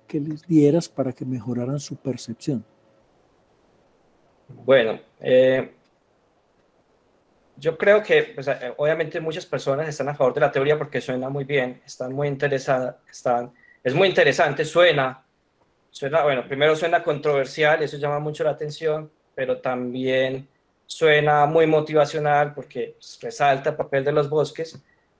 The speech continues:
Speaker 2: Y de alguna forma, la, la, el discurso que se ha usado para la bomba biótica hace mostrar como esa idea de que si tú apoyas la bomba biótica es porque crees que los bosques son importantes. Si no crees en la bomba biótica es porque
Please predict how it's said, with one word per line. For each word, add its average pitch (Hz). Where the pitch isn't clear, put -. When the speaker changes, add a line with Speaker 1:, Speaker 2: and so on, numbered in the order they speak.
Speaker 2:
Y 147
de 147
alguna 160
forma, 175
la, 135
la, 117
el 127
discurso 151
que 165
se 156
ha 143
usado 165
para 147
la 139
bomba 139
biótica 156
hace 151
mostrar 139
como 151
esa 143
idea 147
de 139
que 123
si 131
tú 139
apoyas 156
la 143
bomba 131
biótica 151
es -
porque 139
crees 139
que -
los 117
bosques 127
son 151
importantes. 147
Si -
no 165
crees 190
en 165
la 147
bomba 147
biótica 151
es 131
porque 135